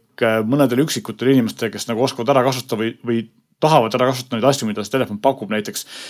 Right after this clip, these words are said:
pliiatsit, eks ole, mida, noh, minul on siin praegu käes, äh,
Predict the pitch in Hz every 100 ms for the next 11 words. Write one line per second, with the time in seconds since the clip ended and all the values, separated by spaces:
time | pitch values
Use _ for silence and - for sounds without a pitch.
0 | - _ - 147 147 107 - - 107 -
1 | 107 104 107 107 107 110 - _ - 127
2 | 120 120 123 113 127 113 139 131 - -
3 | - - - 123 123 123 123 123